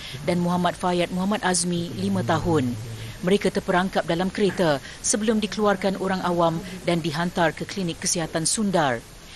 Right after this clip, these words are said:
Ketiga-tiga mereka bagaimanapun disahkan meninggal dunia ketika menerima rawatan. Seorang lagi mangsa, Madinatul Munawarah Muhammad Azmi, sembilan tahun, parah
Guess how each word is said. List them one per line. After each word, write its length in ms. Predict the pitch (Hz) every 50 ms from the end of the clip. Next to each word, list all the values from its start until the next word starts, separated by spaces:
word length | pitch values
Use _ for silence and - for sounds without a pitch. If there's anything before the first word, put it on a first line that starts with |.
| - - - -
Ketiga-tiga 480 | - - - 175 180 180 - 185 160 185
mereka 320 | 175 175 180 175 - 196
bagaimanapun 640 | 170 175 175 175 175 170 170 170 170 - 190 175 160
disahkan 640 | 151 185 165 - - 180 - - 196 180 180 180 -
meninggal 320 | 185 175 175 185 190 214
dunia 480 | 202 175 190 180 180 190 196 165 143 127 - - - - - -
ketika 320 | - - - - - 196 180
menerima 400 | 185 202 196 202 208 202 196 180 175 170 170
rawatan. 560 | 160 170 165 - 185 175 160 139 131 127 127 139 - - - 208 - - - - - - - -
Seorang 400 | - - 214 220 226 240 240 233
lagi 160 | 226 214 220
mangsa, 480 | 214 220 220 220 - 240 233 254 269 247
Madinatul 720 | 226 220 190 190 202 202 202 208 202 - 226 208 208 208
Munawarah 480 | 202 208 202 202 190 196 196 196 185 180
Muhammad 400 | 185 196 190 190 190 180 175 180
Azmi, 320 | 185 175 180 185 196 202
sembilan 400 | 202 - 220 185 190 180 185 180
tahun, 400 | - 196 185 185 196 190 175 165
parah 320 | - 208 185 170 156 147